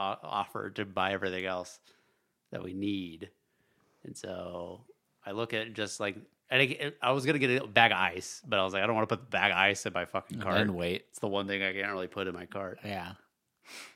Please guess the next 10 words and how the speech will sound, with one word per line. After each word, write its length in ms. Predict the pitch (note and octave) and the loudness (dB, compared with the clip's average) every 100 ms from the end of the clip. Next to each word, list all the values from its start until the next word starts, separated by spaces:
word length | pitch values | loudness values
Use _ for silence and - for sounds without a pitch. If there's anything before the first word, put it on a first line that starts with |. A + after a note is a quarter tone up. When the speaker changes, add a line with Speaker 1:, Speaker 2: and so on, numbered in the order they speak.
| _ - | _ -4
Speaker 1:
Um, 440 | G#2+ G#2 G2 F2+ - _ _ _ _ _ _ _ - - | 0 0 -2 -4 -12 _ _ _ _ _ _ _ -16 -14
so 1000 | - - A2 G#2+ G2+ G2+ G2 G2 G2 G2 F#2+ | -14 0 4 6 6 6 4 4 2 2 2
I 100 | F#2+ | 0
go 100 | G2+ | 2
back 260 | G2+ G2 | 4 2
and 80 | G2+ | 0
I 80 | F2+ | -4
just 220 | F2 D#2+ | -6 -10
wait 300 | F2 F2+ F#2+ | -10 -10 -10
there 800 | F#2+ F#2 F2+ F2 F2+ F2 F2 F#2+ | -10 -6 -6 -6 -6 -6 -8 -12